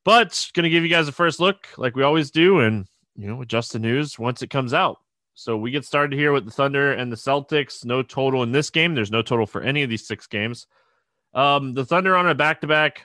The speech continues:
Dort sat on Monday, so I would assume that he'd be back in this one. Um, I don't know. The Thunder are trying to tank as much as possible. And then on the Boston side, Jason Tatum and Kemba Walker are out.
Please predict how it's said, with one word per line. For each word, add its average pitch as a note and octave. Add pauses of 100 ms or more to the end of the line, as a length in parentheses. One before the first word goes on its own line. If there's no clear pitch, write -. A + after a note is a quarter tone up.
(140)
Dort C#3+
sat C#3+
on B2
Monday, C3+ (100)
so -
I A2
would G#2+
assume C#3+
that A#2+
he'd A#2+
be B2
back B2
in A#2+
this A#2+
one. B2 (120)
Um, G2+ (1400)
I A2+
don't G#2+
know. G#2 (160)
The G#2+
Thunder A#2+
are G#2+
trying G#2+
to G#2+
tank A2 (640)
as A2
much A#2
as G2
possible. A2+
And G#2+
then A2
on A2
the G#2+
Boston D#3+
side, D3+ (480)
Jason E3+
Tatum E3+
and D3+
Kemba D#3+
Walker C#3
are B2+
out. C3